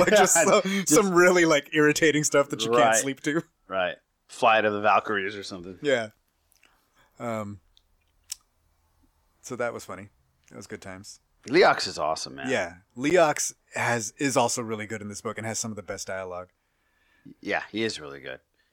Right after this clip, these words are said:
Speaker 2: And he
Speaker 1: Including
Speaker 2: sa-, and, and he, and they sacrifice, well, they don't sacrifice themselves fully, but, well, they kinda, he kinda does, actually. Um,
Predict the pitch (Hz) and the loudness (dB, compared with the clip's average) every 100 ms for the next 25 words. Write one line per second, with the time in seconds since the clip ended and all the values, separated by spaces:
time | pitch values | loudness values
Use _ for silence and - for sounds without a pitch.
0 | - 117 107 123 107 120 117 120 - 113 | -14 -8 -2 -2 0 -2 -2 -4 -2 -2
1 | 117 120 139 113 98 110 120 110 117 113 | 0 -2 -4 -4 -2 0 0 0 0 0
2 | 101 - - 117 104 92 107 80 - 101 | -2 -6 2 4 4 4 -2 -2 -2 -2
3 | 85 85 82 78 - 71 - - 110 82 | -4 -14 -14 -14 -14 -14 -8 -6 -4 -6
4 | 73 - _ _ _ 165 139 170 175 127 | -12 -20 _ _ _ 2 4 4 4 2
5 | 120 123 151 127 90 85 - 90 - 90 | 0 2 2 2 -2 -6 -6 -8 -6 -8
6 | 101 _ _ _ _ _ - - - | -10 _ _ _ _ _ -16 -14 -10